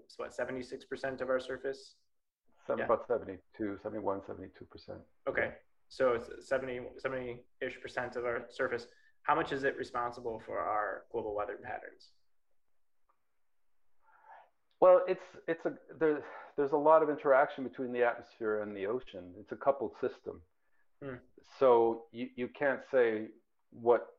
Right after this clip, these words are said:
Speaker 2: percentage is the ocean and what percentage is the atmosphere, you, you know, because there's a lot of exchange of energy
Speaker 1: Mm-hmm.
Speaker 2: between the, um, you know, the hydrological cycle is essentially, um, energy that's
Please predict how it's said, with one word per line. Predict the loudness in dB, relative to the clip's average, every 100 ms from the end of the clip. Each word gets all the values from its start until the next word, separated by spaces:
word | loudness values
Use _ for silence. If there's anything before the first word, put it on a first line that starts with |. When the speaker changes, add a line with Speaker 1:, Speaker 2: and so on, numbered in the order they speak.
| _ _ -10
Speaker 2:
percentage | -8 -4 -2 -2 -2
is | -4 -2
the | 2
ocean | 2 2 -4 -6
and | -2
what | -2 -2
percentage | -6 -6 -6 -8
is | -8 -8 -2
the | 0
atmosphere, | 0 -4 -16 -10 -8 -8 -12 -20 -20 -20 -12
you, | -12 -10
you | -8
know, | -6 -6
because | -8 -8 -2
there's | 2
a |
lot | 6 8 8
of | 8
exchange | 0 -2 0 2 0
of | 2
energy | 4 2 -2 -4
Speaker 1:
Mm-hmm. | -6 -10 -18 _ _ _ _ -6
Speaker 2:
between | -4 0 0 0 -4 -10 _ _ -6
the, | -4 -2 2
um, | 4 4 0 -12 _ _ _ _ _ _
you | -4
know, | 0
the | 2
hydrological | 4 4 6 8 6 4 0 0
cycle | 2 2 0 -8 -8
is | -10
essentially, | -10 -8 -8 -10 -8 -6 -6 -8 _ _ _ _ -8
um, | -6 -4 -6 -10 -20 _ _ _ _ -4
energy | -2 -2 -2 -4
that's | -2 -6